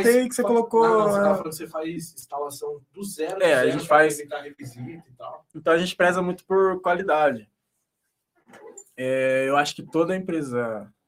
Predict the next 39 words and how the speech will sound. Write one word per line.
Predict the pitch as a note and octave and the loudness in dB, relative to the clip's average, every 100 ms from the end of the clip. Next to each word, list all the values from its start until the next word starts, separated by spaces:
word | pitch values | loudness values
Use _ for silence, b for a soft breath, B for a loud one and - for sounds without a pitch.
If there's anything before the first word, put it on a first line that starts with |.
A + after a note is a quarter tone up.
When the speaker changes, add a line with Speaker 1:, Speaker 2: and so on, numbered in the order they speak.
| _ _ B B | _ _ B B
Speaker 1:
Porque | _ F#4+ | _ -4
assim, | F#4+ C#4+ G3+ | 0 0 2
cara, | E3 C3 A#2+ A#2+ _ _ _ _ - | 2 2 0 -4 _ _ _ _ 0
por | B3+ | 4
Speaker 2:
Faz | D4 | 4
Speaker 1:
mais | E4 | 2
que | - | -2
Speaker 2:
sete | - - | -4 -6
instalação | D4 A#3 G#3 G3 F#3+ | -8 -6 -6 -6 -8
por | F3+ D#3+ | -8 -10
dia, | C3+ D#3+ | -8 -10
fazendo | F3+ E3 F3+ - | -10 -12 -12 -14
tudo | - - | -14 -12
Speaker 1:
Tudo | |
Speaker 2:
do | - | -10
Speaker 1:
do | |
Speaker 2:
zero. | F3+ G3+ | -4 -2
Speaker 1:
zero, | C#3 C3 B2+ | 0 0 -2
tudo | C3 C#3 | -8 -10
do | |
zero. | C3+ B2+ C3+ D3 | -10 -8 -8 -4
Speaker 2:
E | A#3 | -2
aí, | A#3+ A#3+ | -2 -2
ainda | G#3 A#3 D4+ D4 A#3 | -8 -8 -10 -6 -6
é, | F#3+ F#3+ F#3 - | -6 -8 -14 -18
e | B3 - | -20 -10
ainda | G3 B3 C#4+ B3+ A#3+ | -6 -6 -4 -4 -4
é, | C4 B3 | -8 -14
e | - | -16
por | C4+ | -16
que | C4 C#4+ | -16 -12
é? | A#3+ F3 | -8 -8
Quando | - F3+ | -8 -10
você | F#3 | -10
começa | - F3+ E3+ F3 F3 | -12 -10 -10 -12 -12
ali | E3 | -14
puxar | E3 - D#3 | -14 -10 -8
o | D3+ | -8
cabo | D3+ D3+ D3+ | -8 -10 -10